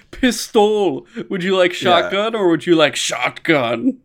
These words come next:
Speaker 2: That was the other thing. I really, I was so confused why they would have two different shotguns and two different pistols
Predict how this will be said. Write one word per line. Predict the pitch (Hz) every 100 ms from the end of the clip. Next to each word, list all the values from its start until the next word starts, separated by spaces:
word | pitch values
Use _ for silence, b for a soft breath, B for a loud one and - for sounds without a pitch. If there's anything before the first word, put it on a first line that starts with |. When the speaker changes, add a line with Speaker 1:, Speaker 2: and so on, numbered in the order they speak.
| _
Speaker 2:
That | 123 151
was | 151
the | 139
other | 131
thing. | 120 110
I | 120
really, | 127 131 127 123
I | 120 120
was | 123 120
so | 131 120
confused | 120 117 117 113 120
why | 110
they | 107
would | 110
have | 110 110 107
two | - 117
different | 113 104 123 113
shotguns | 113 104 - 117 113 113
and | 110 107
two | - 117
different | 110 107 107 117 90
pistols | - 107 120 117 127 127